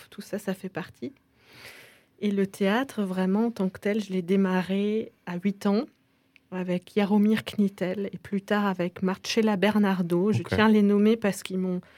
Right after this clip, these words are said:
Speaker 1: ils ont posé la graine,
Speaker 2: <laughs> La
Speaker 1: comme on dit.
Speaker 2: graine.
Speaker 1: Voilà. Et, euh,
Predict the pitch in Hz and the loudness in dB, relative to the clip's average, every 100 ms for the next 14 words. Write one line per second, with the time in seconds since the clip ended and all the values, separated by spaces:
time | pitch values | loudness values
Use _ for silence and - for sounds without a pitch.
0 | - _ - 180 185 240 220 233 220 190 | -20 _ -10 -6 -2 2 2 2 0 2
1 | 190 180 233 247 170 147 147 190 175 269 | 4 4 2 4 8 10 10 8 4 4
2 | 233 226 214 107 - 107 95 92 170 180 | 8 10 10 8 8 8 6 2 0 -2
3 | 190 170 156 160 117 117 - _ _ - | -2 -4 -6 -2 -2 -2 -8 _ _ -20
4 | - - _ - 196 196 185 185 180 180 | -20 -20 _ -8 -2 2 4 4 4 2
5 | 175 175 165 | 2 0 -4